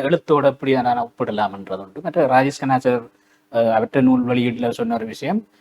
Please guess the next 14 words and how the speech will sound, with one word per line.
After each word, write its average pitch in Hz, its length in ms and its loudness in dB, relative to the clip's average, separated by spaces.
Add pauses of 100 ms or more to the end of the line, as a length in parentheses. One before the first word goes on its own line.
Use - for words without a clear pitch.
(140)
என்னுடைய 165 460 4
படைப்பு 135 560 2
என்னுடைய 175 400 4
படைப்பால 135 400 2
தாண்டப்பட 123 520 -2
வேணும், 95 200 -10 (680)
என்னுடைய 113 280 -2
முதலாவது 160 420 4
நூல் 120 320 -2 (400)
என்ற 139 180 -4
இரண்டாவது 170 380 6
நூலால 156 420 4
தாண்டப்பட்டிருக்க 139 680 4
வேணும் 92 260 -12